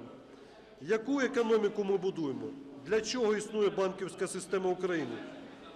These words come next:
Для нищення національного виробника? Чи має все ж таки бути якась стратегія відродження економіки?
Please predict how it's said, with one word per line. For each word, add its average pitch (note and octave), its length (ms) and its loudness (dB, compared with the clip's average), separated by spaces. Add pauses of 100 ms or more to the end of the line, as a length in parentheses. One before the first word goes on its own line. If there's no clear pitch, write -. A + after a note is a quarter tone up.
(160)
Для G3+ 120 4
нищення A#3 540 2
національного A3+ 640 4
виробника? A3+ 640 2 (520)
Чи G#3 140 0
має A3 240 6
все A3 200 2
ж - 100 -2
таки G#3+ 200 -2
бути G3+ 400 -2 (360)
якась G#3 360 2
стратегія G#3+ 600 2
відродження F#3+ 560 0
економіки? F3+ 540 -2